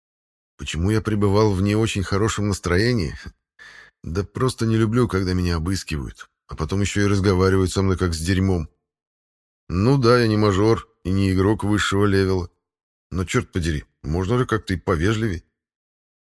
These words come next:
Как всегда у меня бывает в таких случаях, сразу в голове начинает вертеться сюжет, достойный самой что ни на есть слащаво-пошлой дорамы.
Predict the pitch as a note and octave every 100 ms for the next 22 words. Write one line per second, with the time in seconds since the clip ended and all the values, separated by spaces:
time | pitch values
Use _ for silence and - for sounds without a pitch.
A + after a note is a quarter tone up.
0 | _ _ - D2 C#2+ C2 D2+ F2+ F2 D2+
1 | D#2 E2 E2+ D#2+ E2 F#2 E2+ G#2+ A#2 G#2+
2 | F#2 - G#2+ A2+ A2 G2+ G2+ A2 G2+ -
3 | G2+ G2 F#2+ - G2+ F#2 F#2+ - F#2 A2
4 | F#2+ D#2+ F#2 - G#2 F#2+ F2+ - A#2 G2+
5 | F2 F#2 F#2+ G2 F2 - - - F2+ -
6 | F#2+ F2 G2 F2 F2 D#2+ F2+ F#2+ F2+ D#2+